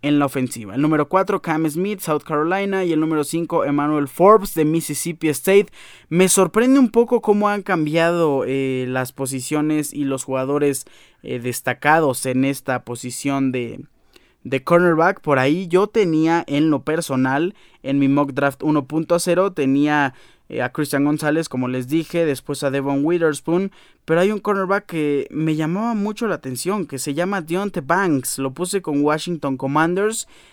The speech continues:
y al día de hoy para Bucky Brooks está completamente desaparecido. Claro, no, no es que se haya ido al cornerback cuarenta de este, de este draft,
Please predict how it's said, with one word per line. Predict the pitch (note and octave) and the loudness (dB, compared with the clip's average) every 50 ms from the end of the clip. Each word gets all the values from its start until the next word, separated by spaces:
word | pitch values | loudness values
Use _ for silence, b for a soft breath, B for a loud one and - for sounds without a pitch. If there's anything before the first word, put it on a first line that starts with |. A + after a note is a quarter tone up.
| b b b | b b b
y | - D#3+ D3+ D#3 | -8 -2 0 0
al | D3+ D3+ | 2 2
día | D3+ F#3 G3+ G#3 | 2 2 2 2
de | G#3 G3+ | 2 0
hoy | G#3 G3+ | 0 0
para | - G#3 E3 C#3 | -2 -2 -2 -2
Bucky | C3+ C#3 E3 F3 - F#3 | -2 -2 -4 -4 -6 -8
Brooks | D3 D3 D3+ F3+ G#3 G#3 - - | -6 -2 0 0 0 0 -2 -6
está | D3+ C#3+ - - F#3 | -8 -6 -6 -6 -8
completamente | - G#3+ G#3 F#3+ F3+ F#3 G3 - G3 G3 G3+ G#3 - G#3 | -6 -8 -6 -4 -4 -4 -4 -4 -4 -6 -6 -6 -4 -4
desaparecido. | G3 D#3+ D3 B2 - A#2+ A#2+ B2+ - - F#3 G#3+ A3 E3+ A#2 - - | -4 -4 -4 -6 -6 -6 -6 -6 -6 -6 -6 -4 -4 -4 -4 -6 -6
Claro, | - C#3+ B2+ C3 C3 - - - _ _ _ | -4 -2 -2 -2 -4 -6 -12 -20 _ _ _
no, | - - C3+ D3+ D3+ D3+ D3+ D3+ | -6 -2 0 2 4 4 4 4
no | D3+ D3 D3 D3 C#3+ | 2 2 4 4 2
es | C3+ - | 0 -2
que | - C3+ | -6 -8
se | B2+ - | -6 -4
haya | C3+ C#3 C#3 C3+ | -4 -2 0 0
ido | C#3+ C#3 C#3 C3 | 0 0 0 0
al | B2 B2 - | 0 -2 -4
cornerback | - - - E3+ E3 D3+ C#3+ D3 D3+ C#3+ - B B B B B _ | -4 -2 2 2 4 4 4 4 2 2 0 B B B B B _
cuarenta | - D#3+ D#3 D3 D3+ D#3 D#3+ C#3+ - C3+ | 2 4 6 6 6 4 2 2 2 2
de | C3+ C#3 C#3+ | 2 2 0
este, | C#3+ C#3 - - C3 A2 | 0 -2 -2 -4 -4 -4
de | G#2 B2+ C#3 C3+ | -2 -2 -2 -2
este | C3+ C3+ - C#3 | -2 -2 -4 -4
draft, | C3 C#3+ C#3+ D3+ F3+ - - | 0 2 2 2 2 0 -4